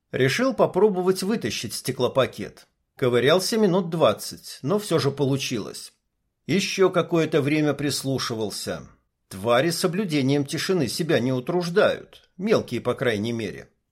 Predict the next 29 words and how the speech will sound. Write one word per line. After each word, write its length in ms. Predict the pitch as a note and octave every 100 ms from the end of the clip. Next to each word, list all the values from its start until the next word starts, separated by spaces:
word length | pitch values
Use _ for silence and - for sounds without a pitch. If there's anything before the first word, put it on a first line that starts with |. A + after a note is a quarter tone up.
| -
Но 160 | F2+ C#3
ничего 380 | D3+ - C4+
подозрительного 840 | C4+ F3+ D#3+ D3 D3+ D#3+ D3 C#3+ B2+
не 140 | A#2
услышав, 600 | F#2 - D3 G3 - F3+ - _ -
Виктор 420 | G#2+ A#2 - G#2+
спустился. 880 | - - A#2+ - C3 F#2+ - - - _ _ _ _ -
Дверь 340 | G#2+ B2+ D#3+
в 100 | C3+
коридор, 540 | - D3 D3+ F#3 F#3 G#2+ - _
такая 320 | B2+ B2 B2
же, 120 | G#2 B2+
как 200 | A2+ C3
и 40 |
с 80 | -
той 160 | D3
стороны, 600 | A2 - A#2+ A2+ G#2 C#2 - _ _
тоже 260 | - F#3 C#3+
закрыта. 720 | B2+ C#3 - B2+ G#2+ F#2 - _ _ _ _ -
Возникла 640 | A2+ C3 B2 A3 A#3+ G#3+ -
идея 480 | D3 B2+ D3 A3 G#3
проникнуть 640 | G#3 C#3+ D3 F#3 G3 F#3
в 100 | E3+
офисы. 580 | G3 - - - - D#2 - _ -
Наверняка 580 | B2+ B2 B2 B2+ G3+
там 160 | G#3 F#3
можно 340 | E3+ D3+ B2+
разжиться 640 | B2 C3 G#2 A#2+ - - B2+
водой. 480 | A#2+ G#2 F2 -